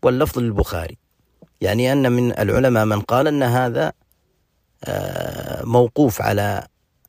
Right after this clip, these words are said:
أنس، ومنهم من قال أنه مرفوع، أن هذا الحديث مرفوع إلى النبي صلى الله عليه وسلم، يعني من قول النبي صلى الله عليه وسلم. والفرق بين البكر والثيب معروف، كما ذكر العراقي أن البكر هي الجارية الباقية على حالتها الأولى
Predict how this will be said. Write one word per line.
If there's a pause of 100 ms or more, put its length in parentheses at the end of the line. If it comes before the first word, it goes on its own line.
(280)
أنس، (1120)
ومنهم
من
قال
أنه
مرفوع، (260)
أن
هذا
الحديث
مرفوع
إلى
النبي (680)
صلى
الله
عليه
وسلم،
يعني
من
قول
النبي
صلى
الله
عليه
وسلم.
والفرق
بين
البكر
والثيب
معروف، (1900)
كما
ذكر
العراقي
أن
البكر
هي
الجارية
الباقية
على
حالتها
الأولى